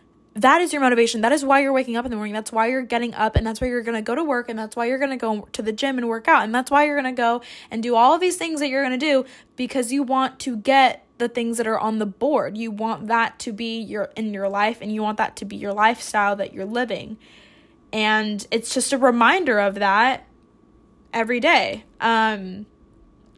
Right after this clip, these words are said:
vision boards make what you think about what it is that you want from life. So you can sit there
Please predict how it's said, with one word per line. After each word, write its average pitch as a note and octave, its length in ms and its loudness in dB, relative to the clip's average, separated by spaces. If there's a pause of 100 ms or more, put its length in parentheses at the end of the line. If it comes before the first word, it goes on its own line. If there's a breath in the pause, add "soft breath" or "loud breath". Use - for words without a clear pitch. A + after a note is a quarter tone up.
(120)
vision C4 340 2
boards C4+ 460 2 (320 loud breath)
make A#3 340 -2
what A3+ 260 2
you C4 140 2
think B3+ 680 -4 (360)
about A3+ 380 6
what A3 160 4
it A3 120 2
is A3 240 2
that G#3+ 120 -2
you A3+ 160 -6
want G3+ 500 -4
from F#3+ 280 -8
life. G#2+ 320 -8 (340 loud breath)
So A#3+ 480 4 (460)
you A#3 360 0
can F4+ 200 0
sit B3+ 320 2
there D#4 520 6